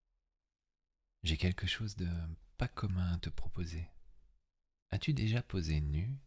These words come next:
devant l'objectif d'une photographe ? Je te dis cela parce que... Voilà, je parlais de toi avec une amie artiste. Je lui racontais combien je te trouvais jolie. Et là, elle m'a parlé de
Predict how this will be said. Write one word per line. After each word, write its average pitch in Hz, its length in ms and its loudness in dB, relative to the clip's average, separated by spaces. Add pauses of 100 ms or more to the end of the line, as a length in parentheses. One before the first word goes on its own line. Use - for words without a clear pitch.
devant 80 300 0
l'objectif 80 600 -2
d'une 76 220 -2
photographe ? 78 680 -4 (1500)
Je - 60 -8
te 80 80 0
dis 80 140 2
cela 95 300 2
parce - 280 -4
que... - 140 -6 (960)
Voilà, 71 320 -2 (1080)
je 80 100 2
parlais 113 300 4
de 85 100 2
toi 90 280 -2
avec 95 340 -2
une 69 100 2
amie 73 220 2
artiste. - 640 -6 (960)
Je 78 140 6
lui 82 160 8
racontais 80 560 2
combien 85 340 2
je - 100 -2
te 82 100 -4
trouvais 80 380 -2
jolie. 80 380 0 (1040)
Et 92 100 8
là, 113 240 6 (300)
elle 80 140 4
m'a 85 100 8
parlé 95 300 6
de 80 280 4